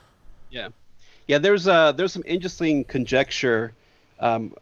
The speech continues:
I think that one of the examples that was given was with the Odyssey, for example, uh, talking about consciousness and, and the, the,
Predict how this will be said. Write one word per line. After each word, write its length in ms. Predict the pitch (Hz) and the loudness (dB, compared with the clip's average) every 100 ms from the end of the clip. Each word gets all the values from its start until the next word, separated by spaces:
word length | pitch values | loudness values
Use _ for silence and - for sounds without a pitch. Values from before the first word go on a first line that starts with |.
| - | -12
I 60 | |
think 240 | - 202 - | 0 2 2
that 120 | 135 | 0
one 180 | 139 170 | 2 2
of 40 | |
the 60 | 135 | 2
examples 360 | 120 143 139 | 2 2 2
that 100 | 120 | 0
was 160 | 117 113 | -2 -2
given 380 | 139 127 123 117 | -2 0 0 0
was 240 | 117 113 | -2 -4
with 140 | 127 | -8
the 140 | 110 117 | -8 -2
Odyssey, 400 | 117 123 113 113 | 0 0 -2 -10
for 160 | - | -8
example, 580 | 107 104 113 107 85 - _ _ _ _ - | -8 -6 -8 -8 -12 -14 _ _ _ _ -4
uh, 240 | 113 113 | 0 0
talking 240 | 110 175 165 | 0 0 2
about 160 | 139 | 2
consciousness 580 | - 139 139 131 131 120 | 2 -2 -2 -4 -6 -4
and, 120 | 113 - | -4 -4
and 200 | 113 110 | -4 -4
the, 180 | - 110 | -6 -6
the, 360 | 113 110 101 | -4 -2 -6